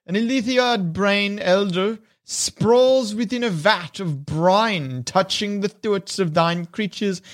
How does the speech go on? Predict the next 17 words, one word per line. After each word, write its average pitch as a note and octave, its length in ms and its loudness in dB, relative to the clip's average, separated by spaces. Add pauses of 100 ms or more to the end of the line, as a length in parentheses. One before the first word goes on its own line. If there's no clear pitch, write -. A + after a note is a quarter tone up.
(160)
near F#3 520 2
and F3+ 180 -2
th-, - 120 -8 (140)
afartheth. G3 880 2 (880)
<laughs> - 60 -16
It G#3+ 120 -2
scrawleth B3 880 2
upon A3 340 -2
the A3 60 -2
canvas G#3 760 -6
of E3+ 1300 -4
their G3+ 160 6
minds, F3 540 0
rewriting G3+ 640 0
eth F#3+ 180 -4
thoughts - 680 -6 (360)
and D3 200 -2